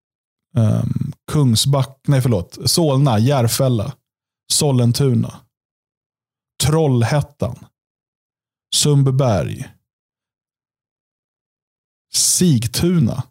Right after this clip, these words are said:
Upplands Väsby, Landskrona. Listan bara fortsätter. Nässjö, Upplandsbro, Gislaved,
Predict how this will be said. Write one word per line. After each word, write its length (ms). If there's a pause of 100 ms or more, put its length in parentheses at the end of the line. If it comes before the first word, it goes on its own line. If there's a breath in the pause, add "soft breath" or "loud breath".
(2250)
Upplands 380
Väsby, 460 (920)
Landskrona. 960 (1600)
Listan 400
bara 160
fortsätter. 640 (1800)
Nässjö, 560 (1120)
Upplandsbro, 840 (220)
Gislaved, 840